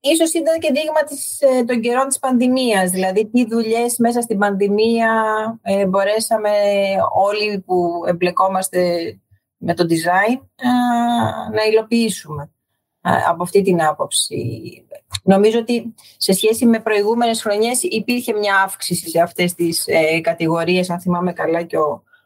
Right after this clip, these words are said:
Αλέξανδρος ο Κάρμας, ε, που το συντονίζει από την ΕΔΕ, μας έλεγε. Αλλά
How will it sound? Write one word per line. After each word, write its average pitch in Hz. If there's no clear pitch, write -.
Αλέξανδρος 170
ο 160
Κάρμας, 165
ε, 185
που 156
το -
συντονίζει 156
από 160
την 156
ΕΔΕ, 156
μας 156
έλεγε. 160
Αλλά 226